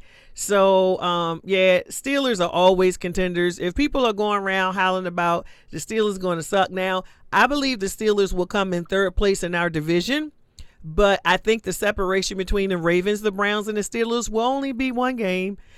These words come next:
Um, so, you know, I would love for us to win and be ahead by two or three or four games, but I think realistically it could be like a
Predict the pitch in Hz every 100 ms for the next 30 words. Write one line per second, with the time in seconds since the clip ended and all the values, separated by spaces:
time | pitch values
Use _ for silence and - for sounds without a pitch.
0 | - - 185 185 180 175 - - 196 190
1 | 185 180 175 - 220 185 160 156 - 165
2 | 175 160 180 208 214 - 120 196 190 196
3 | 190 202 202 190 175 165 202 196 202 208
4 | 190 180 180 208 202 214 202 226 214 202
5 | 214 208 202 - - - 180 180 - 175
6 | 202 196 175 180 180 185 180 175 180 170
7 | - 180 196 175 180 185 175 170 - 160
8 | 160